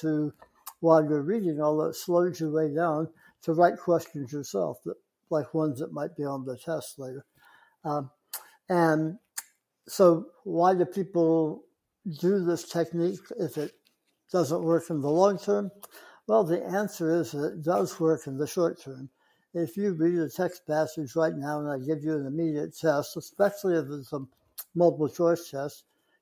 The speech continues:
you'll do fine most of the time. Um, but, I mean, if it's pretty straightforward material.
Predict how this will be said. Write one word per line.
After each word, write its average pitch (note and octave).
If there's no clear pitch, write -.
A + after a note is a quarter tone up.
you'll D4
do A3
fine G#3+
most E3
of C#3
the C3
time. D#3
Um, D3+
but, F3+
I F3
mean, D3+
if C3+
it's E3
pretty D3+
straightforward D#3
material. C#3